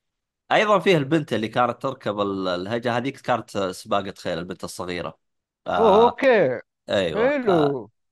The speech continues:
Speaker 1: أيوة. أنت لأنك
Speaker 2: يعني
Speaker 1: شفته
Speaker 2: في، في
Speaker 1: بالقالة، صح؟ أنت شفته بالقالة، صح؟
Speaker 2: إيه، إيه.
Speaker 1: إيه، لا، أنا شفته بال-، هذا، هذا الشيء كويس. شفته بال-، مس-، ب-، الفوكس، فكان فيها الممثلين جالس أسولف معاهم.
Speaker 2: حلو،
Speaker 1: آه،
Speaker 2: حلو، حلو. طيب.
Speaker 1: أيوة.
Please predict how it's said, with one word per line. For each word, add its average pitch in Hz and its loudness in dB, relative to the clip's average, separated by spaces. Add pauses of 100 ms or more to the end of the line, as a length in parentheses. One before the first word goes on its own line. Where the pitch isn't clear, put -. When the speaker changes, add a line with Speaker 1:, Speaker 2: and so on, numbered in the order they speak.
(200)
Speaker 1:
أيوة. 80 -6
أنت 107 -4
لأنك 123 2
Speaker 2:
يعني 208 0
Speaker 1:
شفته 156 0
Speaker 2:
في، 175 0
في 117 4
Speaker 1:
بالقالة، 123 4
صح؟ - 0
أنت - -18
شفته - -14
بالقالة، 101 -4
صح؟ 101 -4
Speaker 2:
إيه، 123 -8 (280)
إيه. 147 -2 (300)
Speaker 1:
إيه، 101 0
لا، 113 4
أنا 123 -2
شفته 120 -12
بال-، 104 -6
هذا، 113 2
هذا 110 0
الشيء 107 -10
كويس. 90 -6
شفته - -10
بال-، 85 -6
مس-، 110 -6
ب-، 85 -8 (500)
الفوكس، 170 -4
فكان 120 2
فيها 113 -2
الممثلين 104 -4
جالس 107 -6
أسولف 90 -8
معاهم. 73 -8 (840)
Speaker 2:
حلو، 85 -2
Speaker 1:
آه، 160 0
Speaker 2:
حلو، 131 -6
حلو. 123 -8 (220)
طيب. 147 0
Speaker 1:
أيوة. - -2